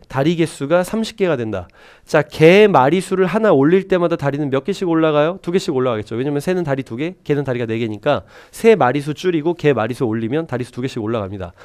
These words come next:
자, 여기다가 줬을 때 스물네 개예요. 다리가 여섯 개가 더 올라가야 됩니다. 마리수를 몇 마리 올려야 되죠? 개 마리수를 세 마리 올려야 되죠. 그러니까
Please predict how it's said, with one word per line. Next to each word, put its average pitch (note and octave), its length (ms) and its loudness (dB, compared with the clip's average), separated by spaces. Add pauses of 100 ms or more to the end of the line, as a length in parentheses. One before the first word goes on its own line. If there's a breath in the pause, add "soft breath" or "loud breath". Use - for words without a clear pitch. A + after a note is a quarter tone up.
(200 loud breath)
자, F3 140 4
여기다가 F#3 360 8
줬을 D3+ 320 -2
때 F#3 200 0
스물네 F#3 420 2
개예요. B2+ 320 0 (300 loud breath)
다리가 E3+ 420 6
여섯 C3+ 240 0
개가 D#3+ 220 2
더 B2 100 -4
올라가야 C#3+ 340 4
됩니다. G#2+ 220 -4
마리수를 D#3+ 460 2
몇 A#2+ 140 0
마리 D3 240 0
올려야 A#2+ 260 0
되죠? B2 180 -4
개 C#3+ 240 -2
마리수를 A#2+ 480 -4
세 C3 180 -4
마리 C3+ 200 -2
올려야 A2 320 -4
되죠. F#2+ 200 -12
그러니까 D#3 500 -2